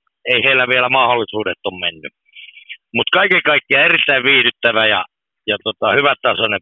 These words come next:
peli ja toivottavasti tällä saatiin, saatiin sitten tuolla joulukekkereissä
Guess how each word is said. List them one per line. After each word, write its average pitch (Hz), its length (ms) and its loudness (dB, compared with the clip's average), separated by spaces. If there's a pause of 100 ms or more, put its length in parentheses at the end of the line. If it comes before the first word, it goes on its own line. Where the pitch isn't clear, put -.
peli 117 260 0
ja 85 140 -2 (340)
toivottavasti - 540 -4
tällä 120 280 0
saatiin, 104 380 -2 (800)
saatiin 113 440 0
sitten 107 260 -6 (120)
tuolla 98 280 -4 (340)
joulukekkereissä 98 1000 -4